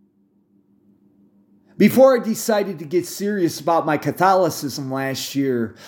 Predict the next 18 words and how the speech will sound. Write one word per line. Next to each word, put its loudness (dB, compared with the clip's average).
I 4
spent -2
a 0
good -2
three -6
or -6
four 0
months -2
in -4
intense -4
study 0
and -4
prayer 0
before 0
I 0
started -2
my -6
podcast. -6